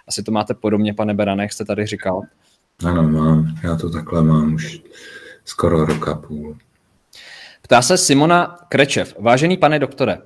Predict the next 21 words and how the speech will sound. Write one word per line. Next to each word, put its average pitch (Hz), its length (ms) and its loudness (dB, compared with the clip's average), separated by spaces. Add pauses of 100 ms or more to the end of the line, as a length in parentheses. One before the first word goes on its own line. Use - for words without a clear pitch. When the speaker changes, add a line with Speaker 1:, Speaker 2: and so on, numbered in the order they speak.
(140)
Speaker 1:
velmi 120 260 2
si 160 140 0
vážím 127 340 6
vašich 123 280 0
názorů 117 500 0
a - 20 -4
vašeho 113 380 -2
úžasného 123 580 -2
klidného 117 400 -2
hlasu. 104 360 -6 (760)
Měla 127 300 6
bych 180 260 2
dotaz. 127 500 -4
Je 123 260 2
možné, 113 580 -2
že 110 140 -6
mám 135 280 0
imunitu 123 540 0
proti 123 380 -6
chřipkám 117 600 -4
všeobecně? 113 720 -6